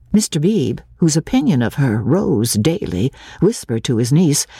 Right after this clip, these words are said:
that that was the proper way to behave if any little thing went wrong. Meanwhile,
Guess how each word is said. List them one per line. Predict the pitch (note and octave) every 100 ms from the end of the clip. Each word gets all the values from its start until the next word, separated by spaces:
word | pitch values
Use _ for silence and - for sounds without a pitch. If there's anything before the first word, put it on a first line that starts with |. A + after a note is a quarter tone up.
| - -
that | B2+ -
that | B2+ B2+ D#3 C#4 - - - -
was | B2+
the | A#2
proper | - C3 A#2 A2+
way | D3 B2+
to | F#2+ A2
behave | A2 D3+ A3+ D#2+ D#2+ -
if | D#2 -
any | F#3 F#2
little | F#2+ B2+ F2+
thing | - E3+ A2 E2
went | G#2+ F2 C#3+
wrong. | G3 B2+ G2+ - _ _ _ _ - - _ _ _ -
Meanwhile, | C#3 A#3 G3 F2+ F2+